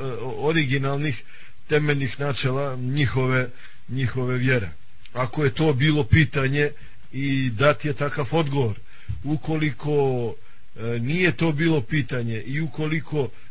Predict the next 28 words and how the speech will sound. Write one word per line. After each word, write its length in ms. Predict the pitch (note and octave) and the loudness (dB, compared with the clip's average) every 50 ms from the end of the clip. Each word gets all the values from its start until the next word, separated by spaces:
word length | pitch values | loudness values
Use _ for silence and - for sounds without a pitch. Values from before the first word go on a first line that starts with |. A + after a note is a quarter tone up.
| - - | -8 -4
nije 300 | - A#2+ D3 E3+ F3 D#3+ | -2 0 0 2 2 0
to 220 | - - D#3+ D#3 | 0 0 -2 -2
taj 220 | A2+ D3 D3+ C#3+ C#3+ | -2 -2 0 0 2
odgovor, 600 | D3+ E3 D3+ C#3+ C3+ D3 D3 D#3 F3 E3+ D#3+ C#3+ | 2 0 0 0 0 0 2 0 0 -2 -4 -4
znači 380 | B2+ D3 C#3+ A2+ - C#3 C3+ C3 C#3+ | -4 -4 -4 -4 -4 -4 -4 -2 0
molimo 400 | - D#3+ D#3+ D3+ D3 C#3 C3 B2+ | 2 2 2 2 2 2 0 0
brata 420 | A2 G#2+ C3 C#3+ D3+ D3 - - E3 | 0 2 2 2 2 0 -2 -4 -4
ili 200 | D#3 C#3+ C#3 A#2 | -2 -2 -2 -2
sestru 460 | - - D#3 D3+ - - D#3 E3 D#3 | 0 0 0 -2 -2 -2 -2 -4 -4
koji 200 | - D3+ C#3+ B2+ | -2 -2 -4 -4
su 200 | G#2+ C3 B2+ G#2+ | -4 -4 -4 -4
postavili 540 | - E3+ D#3 - - C#3 B2+ B2+ B2 A#2+ G#2+ | -2 -2 -2 -2 -2 -2 -2 -2 -2 -2 -2
to 160 | - C#3+ B2 | -2 -2 -2
pitanje 560 | G#2 - D#3 E3+ E3 F3+ F#3 F3+ F#3+ G3 E3 - - - - - - - - | -2 -2 -4 -2 -2 -2 -2 -2 -2 -4 -4 -6 -6 -6 -6 -6 -8 -8 -6
da 220 | C#3 C3 F3+ F#3+ F#3+ | -4 0 2 2 4
nam 160 | F#3 F3 D3+ | 4 4 6
pojasne 560 | - - G3 G3 F3 D#3+ C3+ - - D3 C#3 | 8 10 10 12 10 10 8 6 2 -2 -2
malo 280 | C#3 C#3+ C#3 C3+ C3+ C#3 | -2 0 0 0 0 0
više 320 | D3+ F3 D#3 - - D#3 | 0 0 0 0 0 2
ovo 140 | D3+ D3 C3 | 2 2 2
pitanje, 480 | - - F3 E3 - F3+ F3 F3 E3 | 0 -2 -4 -2 -4 -4 -4 -4 -2
da 160 | C#3+ C#3 D3+ D3 | -2 -2 -2 0
bi 220 | C#3+ D3 D3+ E3 | 0 0 2 2
i 40 | F3 | 2
mi 280 | E3+ E3 E3 F3 F3 - - - - - - - - | 4 4 4 2 2 -2 -4 -4 -6 -6 -6 -6 -6
šejhu 440 | - - - D#3+ E3+ D#3 - - D3 | -6 -4 0 0 0 0 0 -2 -2
mogli 520 | C#3 C#3+ D3+ D#3 D3 D3+ E3 F3+ F3+ E3 - - - - - - - | 0 2 2 2 2 2 0 0 0 -2 -4 -8 -8 -8 -8 -8 -6
da 400 | G#2 G2 A2 C#3 D3+ E3+ F3 | -4 -2 2 2 2 2 0